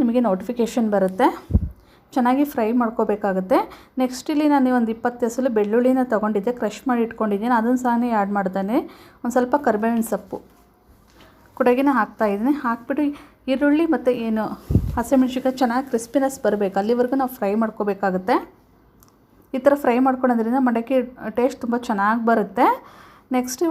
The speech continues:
ಒಂದು ರುಚಿಗೆ ತಕ್ಕಷ್ಟು ಉಪ್ಪು ಹಾಕ್ತಾಯಿದ್ದೀನಿ. ಒಂದು ಸ್ವಲ್ಪ ಅರಿಶಿನ ಪುಡಿ ಕೂಡ ಆ್ಯಡ್ ಮಾಡ್ತಾಯಿದ್ದೀನಿ. ಕಲರಿಗೂ ಚೆನ್ನಾಗಿರುತ್ತೆ ಮತ್ತು ಹೆಲ್ತ್ಗೂ ಒಳ್ಳೇದಂತ ಹೇಳ್ಬಿಟ್ಟು ಅರಿಶಿನ ಹಾಕ್ತಾಯಿದ್ದೀನಿ, ಅರಿಶಿನ ಪುಡಿ. ನೆಕ್ಸ್ಟ್ ಚೆನ್ನಾಗಿ ಮಿಕ್ಸ್ ಮಾಡ್ಕೋಬೇಕು.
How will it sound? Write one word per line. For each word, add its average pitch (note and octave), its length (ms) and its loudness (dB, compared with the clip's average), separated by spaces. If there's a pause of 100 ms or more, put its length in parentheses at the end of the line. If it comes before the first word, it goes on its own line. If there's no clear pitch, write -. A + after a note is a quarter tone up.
ಒಂದು A#3 180 2 (500)
ರುಚಿಗೆ C#4 360 0
ತಕ್ಕಷ್ಟು C4 380 -2
ಉಪ್ಪು A#3 220 -4
ಹಾಕ್ತಾಯಿದ್ದೀನಿ. A3 600 0 (460)
ಒಂದು B3+ 160 0
ಸ್ವಲ್ಪ B3 220 0 (140)
ಅರಿಶಿನ C4+ 380 -2
ಪುಡಿ B3+ 240 2
ಕೂಡ A#3 100 2 (140)
ಆ್ಯಡ್ A3 420 2
ಮಾಡ್ತಾಯಿದ್ದೀನಿ. G#3 520 0
ಕಲರಿಗೂ B3+ 440 2 (480)
ಚೆನ್ನಾಗಿರುತ್ತೆ A#3 520 -2 (100)
ಮತ್ತು B3+ 200 0 (100)
ಹೆಲ್ತ್ಗೂ A#3 440 0
ಒಳ್ಳೇದಂತ G#3 480 0
ಹೇಳ್ಬಿಟ್ಟು G#3 300 -2 (540)
ಅರಿಶಿನ A3+ 260 -4 (160)
ಹಾಕ್ತಾಯಿದ್ದೀನಿ, G#3+ 520 0 (340)
ಅರಿಶಿನ A3+ 320 -2
ಪುಡಿ. A3+ 140 2 (140)
ನೆಕ್ಸ್ಟ್ - 340 -8 (480)
ಚೆನ್ನಾಗಿ B3+ 480 2
ಮಿಕ್ಸ್ B3 320 -4
ಮಾಡ್ಕೋಬೇಕು. A3 680 -2